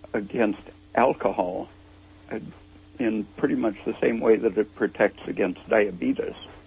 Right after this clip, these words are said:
Um, uh, they've, they've found that, uh, you can, uh, stimulate the, uh, removal of, uh, a toxic amount of ethyl alcohol from the body by,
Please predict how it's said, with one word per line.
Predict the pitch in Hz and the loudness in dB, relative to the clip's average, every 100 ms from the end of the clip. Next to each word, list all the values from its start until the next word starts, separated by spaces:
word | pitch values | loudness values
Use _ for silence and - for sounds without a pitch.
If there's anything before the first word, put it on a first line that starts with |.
| - - - - - - - | -20 -20 -20 -20 -20 -20 -4
Um, | 104 98 95 - - - - - - | 0 2 0 -10 -20 -20 -20 -20 -16
uh, | 104 - - | -12 -12 -8
they've, | 147 - 107 - - - - | 0 0 0 -8 -20 -16 -6
they've | 113 | -4
found | - 113 110 107 | 2 2 4 0
that, | 104 - - - - | -4 -6 -12 -20 -12
uh, | 107 - - - - - - - | -8 -8 -8 -12 -20 -20 -20 -10
you | 113 104 | -4 -4
can, | 113 98 98 - - - - - - | -4 -8 -10 -14 -20 -20 -20 -18 -14
uh, | - - - - - - - - | -12 -12 -16 -18 -20 -20 -14 0
stimulate | - 135 123 110 107 - | 2 4 4 4 4 2
the, | 113 95 - - - - - - | 0 0 -2 -10 -20 -20 -20 -12
uh, | 95 92 - | -6 -4 2
removal | 113 - 117 139 139 123 | 2 4 8 8 8 6
of, | 104 101 92 - - - - - | 6 4 0 -14 -20 -20 -20 -8
uh, | 120 98 98 - - | 0 0 0 -6 -8
a | - | -4
toxic | - 113 - - 104 | 4 4 4 -4 0
amount | 113 98 98 | 4 4 4
of | 101 - | 0 2
ethyl | 123 - 107 - | 0 4 2 4
alcohol | 117 113 - - 104 92 | 4 4 2 4 4 2
from | - 101 | 0 -2
the | - | 2
body | 98 98 98 | 6 6 6
by, | 98 - 92 | 2 2 2